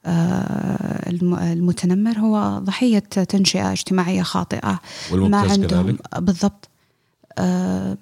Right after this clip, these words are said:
Speaker 1: ما عندهم قدرة على التعبير بطريقة صحيحة أحيانًا، آه، ما عندهم قدرة على إقامة علاقات اجتماعية سوية، آه، يعيشون في اضطراب داخلي، لذلك، آه، يقومون بتفريغ هذه ال-،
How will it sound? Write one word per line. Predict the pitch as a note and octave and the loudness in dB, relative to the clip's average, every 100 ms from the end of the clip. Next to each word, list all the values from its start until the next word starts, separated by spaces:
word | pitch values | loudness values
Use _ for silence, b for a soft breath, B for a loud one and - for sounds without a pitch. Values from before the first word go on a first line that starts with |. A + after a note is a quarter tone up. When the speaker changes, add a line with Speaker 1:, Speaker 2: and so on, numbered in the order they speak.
| G#3 | -12
Speaker 1:
ما | G3 G#3+ | -4 0
عندهم | A3+ A3+ F#3+ F3+ G3 | 2 2 2 2 2
قدرة | - G#3 G3 | 2 2 2
على | F3+ F#3 | 2 0
التعبير | - F3+ F3 G3+ G3 | 0 -2 0 2 2
بطريقة | E3+ F3+ F3+ F#3 F#3 F#3 F#3 - F3 F3+ F3+ F3+ F3+ | 2 0 0 0 0 0 0 -2 -4 -2 0 -2 -2
صحيحة | F3 F3 G3 - F#3 F#3+ | -4 0 0 0 -4 -4
أحيانًا، | - F#3+ F#3+ F#3+ F#3+ F#3+ B B B B - | -2 2 2 2 0 -2 B B B B -6
آه، | C3 F#3+ F#3+ F#3+ | -2 0 0 -2
ما | F#3 G3 G3 | -2 -2 0
عندهم | G3 G3+ F#3 F#3+ G3 | 2 2 2 2 0
قدرة | F#3 G3 F#3 | 2 0 2
على | F3+ F3+ F3+ F3+ - | 2 0 0 -2 -2
إقامة | F#3+ F#3+ F3+ F3+ | 0 2 2 0
علاقات | E3 F3+ - F3 | -2 -4 -2 -2
اجتماعية | F3 - F#3 F3+ F3+ F#3 | -2 -2 0 2 0 0
سوية، | F3 F3 F#3 F#3 F3+ F#3 - B B B B | -2 0 2 2 2 -2 -6 B B B B
آه، | - F3+ F3+ F3 - - - - | -2 2 2 2 -2 -4 -6 -6
يعيشون | - F#3 F#3 F#3 G3+ | -2 2 4 4 4
في | G3 - F3+ F3 F3+ | 2 2 2 2 0
اضطراب | - F3+ F3+ E3+ | 0 2 2 2
داخلي، | F3 F3 - F3 F3+ F3+ | 2 2 0 -2 0 0
لذلك، | F3+ F3 F3 F#3 - - | 0 0 0 -2 -4 -4
آه، | F3+ F3+ - | -4 -2 -4
يقومون | - F3+ G3 G3 | -2 0 4 4
بتفريغ | F3 F#3+ - F#3+ F3+ E3+ | 2 -2 0 0 0 0
هذه | F3 F3 E3+ | 0 0 0
ال-، | E3 D3+ | -2 -4